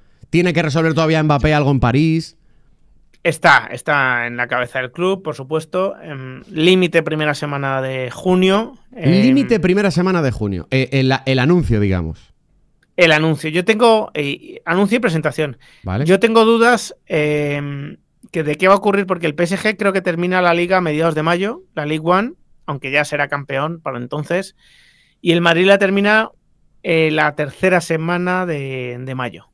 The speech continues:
Speaker 2: ¿vale? Es decir, el veintitantos. Entonces, eh, es posible que a mediados de mayo ambos sean campeones, ¿no? Eso,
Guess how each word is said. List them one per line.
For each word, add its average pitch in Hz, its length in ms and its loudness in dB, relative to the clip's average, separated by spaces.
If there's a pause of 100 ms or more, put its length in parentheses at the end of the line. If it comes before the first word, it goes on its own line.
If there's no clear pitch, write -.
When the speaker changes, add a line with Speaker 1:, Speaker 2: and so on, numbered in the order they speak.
Speaker 2:
¿vale? 139 480 -8
Es 156 140 -12
decir, 139 240 -12
el 135 120 -12
veintitantos. 135 920 -8 (800)
Entonces, 180 420 2
eh, 151 340 -2
es 180 100 -6
posible 185 380 -4
que 131 380 -2 (200)
a 156 120 -4
mediados 143 280 2
de 156 80 4
mayo 165 200 2
ambos 156 240 0
sean 135 260 -2
campeones, 123 520 -6
¿no? 151 180 -10
Eso, 127 460 -8